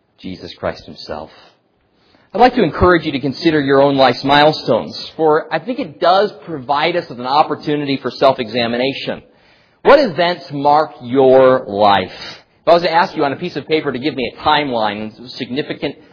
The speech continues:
events or things that have transpired in your life, spiritually speaking, what would, what would stand out? The Bible encourages us to do a self-examination in Second Corinthians thirteen five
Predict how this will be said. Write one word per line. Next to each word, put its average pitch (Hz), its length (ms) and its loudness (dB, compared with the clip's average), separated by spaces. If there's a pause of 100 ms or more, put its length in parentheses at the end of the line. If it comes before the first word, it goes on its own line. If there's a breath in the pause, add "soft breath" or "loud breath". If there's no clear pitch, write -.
events 131 540 -6
or 107 100 -8 (200)
things 147 240 -2
that 113 80 -8
have 104 100 -10
transpired 139 600 2
in 117 120 -8
your 110 140 -6
life, 131 260 2 (280 loud breath)
spiritually 170 640 0
speaking, 143 420 -2
what 220 160 4
would, 170 100 2 (260 loud breath)
what 240 120 0
would 240 100 0
stand 160 380 0
out? 147 400 6 (800)
The 120 80 -10
Bible 170 380 6 (340)
encourages 147 580 -2
us 117 280 -4
to 135 60 -20
do 139 100 -6
a 131 40 -6
self-examination 147 1160 -2
in 120 80 -4
Second 131 260 -4
Corinthians 135 420 -6
thirteen 139 380 -6
five 147 400 2